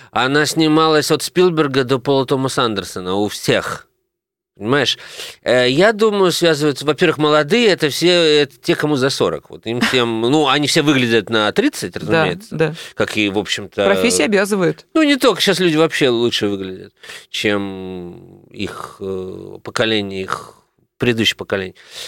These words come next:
Speaker 1: Вот. Но я думаю, что всё-таки это шлейф ещё самого времени. Щас больше фильмов, больше
Speaker 2: Да,
Speaker 1: мы
Speaker 2: да.
Speaker 1: на больше отвлечены, на боль-, на, так сказать, айфоны, на компьютеры, на всё, что хочешь. А любовь к, э, старикам,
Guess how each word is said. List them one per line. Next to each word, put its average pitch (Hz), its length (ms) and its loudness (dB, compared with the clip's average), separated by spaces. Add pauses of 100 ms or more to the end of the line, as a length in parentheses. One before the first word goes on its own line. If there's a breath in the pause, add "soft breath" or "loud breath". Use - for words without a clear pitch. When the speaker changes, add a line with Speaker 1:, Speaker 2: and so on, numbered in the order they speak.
(140 loud breath)
Speaker 1:
Вот. 123 440 2
Но 190 380 4
я 190 180 4
думаю, 208 360 2
что 190 160 0
всё-таки 180 460 -2
это 180 240 2
шлейф 185 340 2
ещё 165 600 4
самого 165 400 2
времени. 170 420 2
Щас 147 240 2
больше 147 280 0
фильмов, 175 320 2
больше 135 520 2 (100)
Speaker 2:
Да, 311 280 2
Speaker 1:
мы 165 240 2
Speaker 2:
да. 156 80 4
Speaker 1:
на 160 100 4
больше 156 440 2
отвлечены, 165 1000 2 (360 loud breath)
на 135 520 2
боль-, 143 300 2
на, 143 240 2
так 117 120 -10
сказать, - 360 -4
айфоны, 165 500 4
на 135 100 0
компьютеры, 139 520 -2
на 131 100 0
всё, 135 140 -6
что 131 160 -10
хочешь. 190 300 0 (380 loud breath)
А 135 720 4 (320 loud breath)
любовь 151 580 2
к, - 140 -20
э, 131 600 4
старикам, 220 680 2